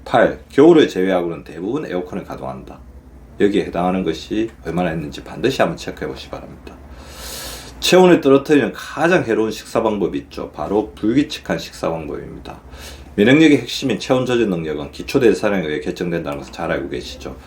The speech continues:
기초대사량은 우리 몸이 휴식 상태에서 스스로 발현하는 대사 능력을 나타내며 이 기초대사량이 정상 범위에 있어야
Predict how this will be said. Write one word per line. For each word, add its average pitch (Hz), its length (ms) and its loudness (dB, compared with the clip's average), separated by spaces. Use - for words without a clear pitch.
기초대사량은 98 880 2
우리 95 200 0
몸이 104 260 0
휴식 139 300 -4
상태에서 90 580 -4
스스로 - 440 0
발현하는 87 520 -2
대사 82 260 0
능력을 101 340 2
나타내며 71 600 -6
이 - 120 -2
기초대사량이 104 800 2
정상 117 480 -4
범위에 90 240 0
있어야 80 460 -6